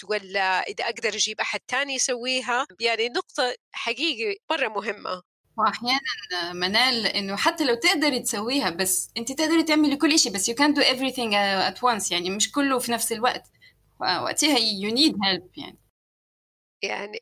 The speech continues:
Speaker 1: بالضبط، هي هذه يعني، آه، حقيقي يعني نعمة إنه الواحد يلاقي أحد يساعده و-، ويقدر يديله، وحتى لو إنه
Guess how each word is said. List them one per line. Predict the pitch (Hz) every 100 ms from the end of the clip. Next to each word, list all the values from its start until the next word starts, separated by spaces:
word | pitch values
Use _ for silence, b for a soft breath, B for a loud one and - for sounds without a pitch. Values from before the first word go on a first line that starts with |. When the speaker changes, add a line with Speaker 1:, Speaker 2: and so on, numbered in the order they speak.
| 202
Speaker 1:
بالضبط، | 262 269 349 - - -
هي | 226 208
هذه | 196 196 175
يعني، | 175 175 175 175 175 180 175
آه، | 175 175 _ _ _ _ _ -
حقيقي | 202 247 233 262 196 190
يعني | 202 202 185 190 190 - -
نعمة | 240 311 269
إنه | 226 226
الواحد | 214 247 -
يلاقي | 226 226 226 208 190 185 -
أحد | - - 214
يساعده | 196 226 220 202 226 233
و-، | 233 - 190 202 180 175 175 175 - _ _
ويقدر | 254 330 302 269
يديله، | 262 254 254 240 196 - _ _
وحتى | - - - 403
لو | 330 294
إنه | 233 247 233